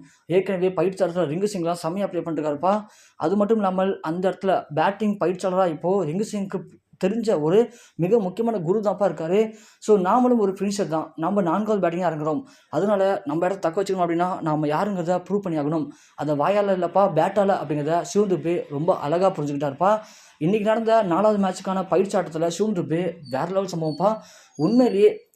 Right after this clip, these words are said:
இது வரைக்கும் சிவம் துபேவால ஒண்ணுமே சாதிக்க முடியலன்னு சொன்ன எல்லாருடைய வாய் அடிக்கிற அளவுக்கு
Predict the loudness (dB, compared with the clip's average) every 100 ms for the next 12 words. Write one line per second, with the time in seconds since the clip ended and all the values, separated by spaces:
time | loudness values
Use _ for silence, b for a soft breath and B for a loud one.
0 | _ 0 2 2 0 -2 -2 -2 2 4
1 | 4 4 2 -2 0 -2 -2 -2 0 0
2 | 0 -2 -2 -2 0 2 2 0 0 0
3 | -2 -2 -2 -4 -2 -2 -2